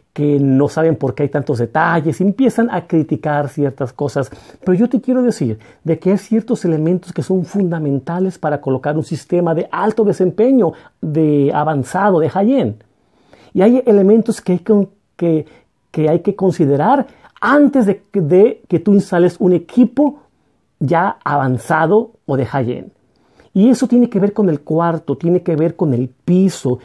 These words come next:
tiene que ver con la acústica, tiene que ver con los esquineros para los bajos, con los difusores,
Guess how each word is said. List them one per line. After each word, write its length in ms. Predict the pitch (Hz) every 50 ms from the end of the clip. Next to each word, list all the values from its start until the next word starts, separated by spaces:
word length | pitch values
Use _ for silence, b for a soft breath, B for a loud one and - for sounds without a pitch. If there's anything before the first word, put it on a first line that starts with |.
| B B B
tiene 240 | - 170 165 180
que 140 | 170 - 160
ver 180 | 139 160 170 170
con 220 | - 185 165 147
la 100 | 143 120
acústica, 760 | 120 - - - 147 190 202 190 - - - 170 156 - 151
tiene 240 | 147 175 170 185 180
que 100 | - 151
ver 220 | 139 151 170 160 165
con 120 | - 170
los 120 | 147 123
esquineros 480 | 135 123 - - 139 135 143 151 160 151
para 180 | 151 - 139 123
los 220 | 117 113 110 107
bajos, 520 | 123 139 156 170 165 - - 160 151 143
con 140 | - 147 143
los 140 | 131 120 117
difusores, 920 | 123 117 - - 123 - - 131 139 165 180 185 185 170 160 160 160 -